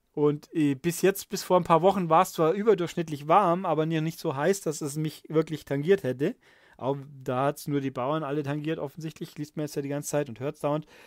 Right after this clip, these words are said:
Und, äh, und im Winter, war, war jetzt nicht dieser Winter mal richtig kalt oder was der vor, vor einem Jahr? Das, das geht bei mir immer so, ich vergesse sowas immer sehr schnell.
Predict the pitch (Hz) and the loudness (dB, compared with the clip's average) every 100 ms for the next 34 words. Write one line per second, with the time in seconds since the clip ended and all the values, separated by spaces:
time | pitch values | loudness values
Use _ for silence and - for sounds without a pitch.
0 | - - _ _ _ - 156 160 165 - | -20 -20 _ _ _ -4 0 0 0 2
1 | 143 143 143 143 143 - _ _ _ _ | 6 8 8 6 4 0 _ _ _ _
2 | _ _ _ _ _ _ _ _ _ _ | _ _ _ _ _ _ _ _ _ _
3 | _ _ 165 139 135 139 208 180 123 117 | _ _ -4 -2 0 0 0 -2 -2 -14
4 | 71 - 113 156 160 143 - 151 208 220 | -14 -10 -8 -8 -8 -10 -6 0 2 2
5 | 220 208 202 196 190 - 180 - 175 175 | -2 -2 -2 -2 -4 -10 -14 -8 -4 -2
6 | 156 147 143 131 131 135 139 - 139 127 | -4 -4 -8 -8 -6 -6 -6 -8 -8 -6
7 | 135 123 123 127 127 139 - 151 - - | -6 -4 -6 -8 -12 -16 -8 -8 -8 -4
8 | 156 151 147 147 147 147 135 139 - 135 | -4 0 0 0 0 -2 -2 -6 -6 -8
9 | 135 - 127 131 120 113 110 120 107 | -8 -8 -10 -10 -12 -12 -12 -10 -10